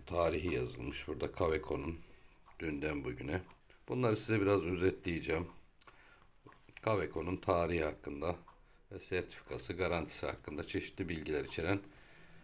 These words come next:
kağıtlar mevcut. Şöyle bir çıkartma mevcut galiba. Bu bir çıkartma. Evet, bir çıkartma. Bir tane daha.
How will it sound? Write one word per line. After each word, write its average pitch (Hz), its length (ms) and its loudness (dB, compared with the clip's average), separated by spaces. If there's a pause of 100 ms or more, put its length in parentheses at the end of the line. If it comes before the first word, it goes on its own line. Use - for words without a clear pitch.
(480)
kağıtlar - 460 -2
mevcut. 73 400 -6
Şöyle 92 420 4
bir 82 140 -2
çıkartma 87 560 0
mevcut 69 360 -4 (300)
galiba. 76 540 -2 (160)
Bu 87 140 -10
bir 82 80 -14
çıkartma. 80 600 -6 (960)
Evet, - 300 -10
bir - 60 -14
çıkartma. - 600 -6 (1300)
Bir 127 40 -18
tane 90 400 -6
daha. 78 260 -2